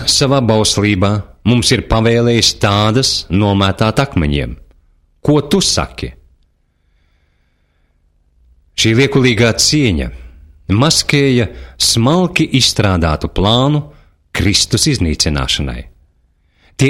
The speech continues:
izmantoja radušos izdevību, lai panāktu viņa notiesāšanu, domādami, ka pie jebkura Jēzus lēmuma tie atradīs ieganstu apsūdzībai pret viņu. Ja viņš sievieti attaisnos,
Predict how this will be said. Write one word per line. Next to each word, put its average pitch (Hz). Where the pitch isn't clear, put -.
izmantoja 165
radušos 123
izdevību, 87
lai 110
panāktu 165
viņa 135
notiesāšanu, 73
domādami, 113
ka -
pie 104
jebkura 120
Jēzus 104
lēmuma 80
tie 107
atradīs 113
ieganstu 117
apsūdzībai 85
pret 107
viņu. 80
Ja 92
viņš 87
sievieti 117
attaisnos, 85